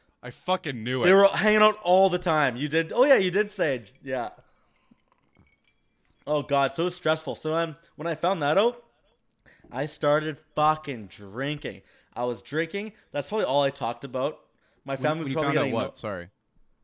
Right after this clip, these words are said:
Speaker 2: What?
Speaker 3: When you fa-, when you found out what?
Speaker 2: That they're best friends with each other and hanging out all the time.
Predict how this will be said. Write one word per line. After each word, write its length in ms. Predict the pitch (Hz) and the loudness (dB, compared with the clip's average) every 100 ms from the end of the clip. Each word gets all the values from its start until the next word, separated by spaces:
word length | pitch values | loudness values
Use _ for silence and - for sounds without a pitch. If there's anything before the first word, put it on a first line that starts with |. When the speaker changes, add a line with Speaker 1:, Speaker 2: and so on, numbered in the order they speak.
| _ _ | _ _
Speaker 2:
What? 320 | 135 196 - _ _ _ _ _ _ | -4 -4 -6 _ _ _ _ _ _
Speaker 3:
When 100 | 107 | -12
you 60 | 107 | -12
fa-, 120 | - | -12
when 120 | 117 | -12
you 40 | 104 | -10
found 260 | 113 101 | -10 -8
out 120 | 87 | -10
what? 220 | 82 80 - _ _ _ _ _ _ _ - | -10 -12 -12 _ _ _ _ _ _ _ -6
Speaker 2:
That 140 | 151 | -2
they're 120 | 151 | -2
best 260 | 143 139 - | 0 -2 0
friends 220 | 147 147 | -2 0
with 80 | 139 | -4
each 120 | 139 | -4
other 160 | 135 127 | -2 -2
and 80 | 120 | -4
hanging 200 | 139 135 | -4 -2
out 120 | 139 | 0
all 80 | 127 | -2
the 100 | 113 | -4
time. 380 | 117 107 107 | -8 -10 -12